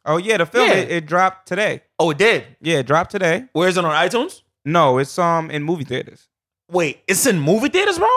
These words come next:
Speaker 1: Yeah.
Speaker 2: Oh,
Speaker 1: So I was
Speaker 2: sh-
Speaker 1: gonna get us tickets, honestly.
Speaker 2: Nigga, I need to go see that film. I ain't gonna
Speaker 1: Yeah.
Speaker 2: hold you,
Speaker 1: Yeah.
Speaker 2: 'cause
Speaker 1: Yeah, I
Speaker 2: I
Speaker 1: was
Speaker 2: need to see what that's about.
Speaker 1: I do wanna see what it's about. I think it's just the album that he's dropping.
Speaker 2: Oh, he's dropping
Speaker 1: But
Speaker 2: an album
Speaker 1: it
Speaker 2: called Jesus.
Speaker 1: supposedly is only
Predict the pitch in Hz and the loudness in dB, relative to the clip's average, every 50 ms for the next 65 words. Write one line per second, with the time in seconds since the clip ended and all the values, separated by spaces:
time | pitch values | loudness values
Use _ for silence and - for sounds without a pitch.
0 | 523 - 113 139 156 135 - - - - _ _ _ _ _ _ _ _ _ _ | 0 0 0 0 0 0 0 -4 -8 -12 _ _ _ _ _ _ _ _ _ _
1 | _ _ _ _ _ _ _ _ _ _ _ _ _ _ - 247 269 135 131 131 | _ _ _ _ _ _ _ _ _ _ _ _ _ _ -4 0 4 4 6 6
2 | 131 139 143 165 208 233 233 196 202 180 170 165 147 160 160 147 139 - - 214 | 6 6 6 6 6 4 4 4 4 2 2 2 2 2 2 2 0 0 0 -2
3 | 220 - 165 135 113 - 127 139 160 165 147 123 113 131 120 120 123 147 202 262 | -2 0 -2 -6 -6 -4 -2 -2 0 0 -2 -4 -4 -4 -4 -4 -2 -2 -2 0
4 | 381 226 165 147 139 120 117 113 _ _ - - 466 480 453 285 220 226 214 214 | 0 0 -2 -2 -4 -4 -6 -12 _ _ -2 0 2 4 4 4 4 2 0 0
5 | 226 214 180 175 180 - - 440 440 254 190 190 240 269 269 233 196 175 175 269 | 0 0 2 0 2 4 4 4 4 6 4 4 4 4 4 2 4 4 6 6
6 | - 466 269 170 160 131 110 123 135 139 180 151 147 147 143 139 - - _ _ | 6 6 4 2 -2 -4 -4 -4 0 2 4 4 4 2 0 -4 -8 -18 _ _
7 | _ _ 147 139 135 131 - 139 143 165 359 392 359 320 - - 381 254 226 240 | _ _ -8 -4 -4 -2 0 2 2 4 4 4 4 4 4 4 4 4 4 2
8 | - - 220 170 - 339 349 - 180 147 127 - _ _ _ _ _ _ - 147 | 2 0 0 2 2 4 4 4 4 2 0 -4 _ _ _ _ _ _ -2 -2
9 | 151 143 170 226 262 254 247 240 220 202 226 202 196 190 180 160 165 156 165 156 | 0 4 4 4 4 4 2 2 0 0 2 2 2 2 2 0 0 0 0 2
10 | 180 214 220 - 254 254 233 240 220 185 190 202 185 - 180 175 175 180 175 165 | 2 2 2 0 -2 -2 0 -2 -4 -2 0 -2 -2 0 -2 0 2 2 2 2
11 | 143 131 131 135 151 175 - _ _ _ _ - 127 131 135 139 131 127 127 131 | 0 0 -2 -4 -4 -8 -14 _ _ _ _ -4 -2 -2 -2 -2 -4 -4 -2 0
12 | 131 131 131 - 131 135 143 147 - _ _ - 170 170 165 160 165 156 180 175 | 0 0 0 -2 -2 -4 -4 -6 -12 _ _ 0 2 2 2 2 2 2 2 4
13 | 175 - 151 170 185 190 165 165 156 143 156 135 123 190 202 202 180 185 165 170 | 4 6 4 4 4 4 2 2 2 2 2 2 4 4 4 4 2 2 2 2
14 | 170 160 147 160 156 151 147 | 2 2 0 0 0 0 -2